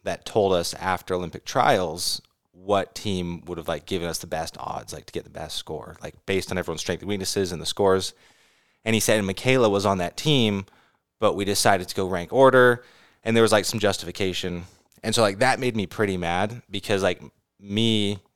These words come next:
and you have to think of it at the time, I was managing a sales team. Um, and, like, we talk a lot about mindset,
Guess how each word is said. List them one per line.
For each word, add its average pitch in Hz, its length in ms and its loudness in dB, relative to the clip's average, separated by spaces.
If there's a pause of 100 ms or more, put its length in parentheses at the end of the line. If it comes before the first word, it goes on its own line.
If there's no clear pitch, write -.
(480)
and 104 80 -8
you 104 40 -2
have 101 60 -6
to 104 60 -8
think 98 180 -6
of 92 60 0
it - 20 4
at 85 100 0
the - 60 -8
time, 90 420 -4
I 92 120 0
was 92 120 -2
managing 92 380 -4
a 82 60 -8
sales 80 320 -6
team. 80 320 -14 (840)
Um, 82 440 -6 (100)
and, 87 160 -6
like, 76 280 -6 (100)
we 85 100 -14
talk 85 220 -4
a - 20 -6
lot 82 80 0
about 80 220 -4
mindset, 78 520 -8